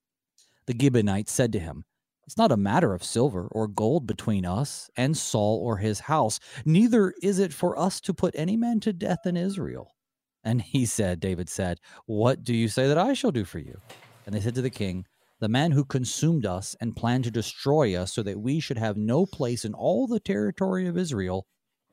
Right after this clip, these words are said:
let seven of his sons be given to us, that we may hang them before Yahweh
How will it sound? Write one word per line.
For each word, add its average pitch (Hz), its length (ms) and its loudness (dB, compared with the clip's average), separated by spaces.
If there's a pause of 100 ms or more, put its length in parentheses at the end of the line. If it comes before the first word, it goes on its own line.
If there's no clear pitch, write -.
(100)
let 127 200 -6
seven 165 360 0
of 147 160 2
his 139 180 0
sons 175 440 0
be 127 140 -4
given 151 320 0
to 98 180 -4
us, - 240 -8 (320)
that 113 120 -4
we 131 100 0
may 123 180 0
hang 156 400 -2
them 156 220 -2
before 127 400 0
Yahweh 127 640 0